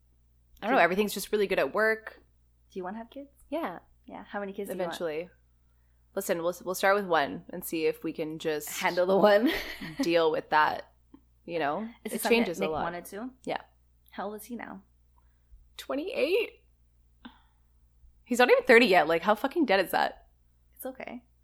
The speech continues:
Speaker 1: Like, I can never say, like, "You're old." I'm always gonna do
Speaker 2: Yeah,
Speaker 1: that.
Speaker 2: but he looks old.
Speaker 1: He does.
Speaker 2: <laughs> So it's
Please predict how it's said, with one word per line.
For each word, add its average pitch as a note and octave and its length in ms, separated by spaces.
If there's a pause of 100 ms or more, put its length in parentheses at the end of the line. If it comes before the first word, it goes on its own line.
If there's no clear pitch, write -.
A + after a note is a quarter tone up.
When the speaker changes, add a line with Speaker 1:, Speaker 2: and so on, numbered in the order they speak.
(360)
Speaker 1:
Like, G#3 120
I A3+ 40
can A3 160
never G#3+ 220
say, F#3+ 280
like, D#3 300
"You're E3+ 180
old." B2 460 (340)
I'm F#3+ 120
always F3+ 320
gonna F#3 180
do E3+ 180
Speaker 2:
Yeah, E3 60
Speaker 1:
that. D3+ 340
Speaker 2:
but - 180
he G#3+ 260
looks F#3+ 400
old. F3 440
Speaker 1:
He F3 100
does. - 400
Speaker 2:
<laughs> - 80
So - 280
it's A#3+ 280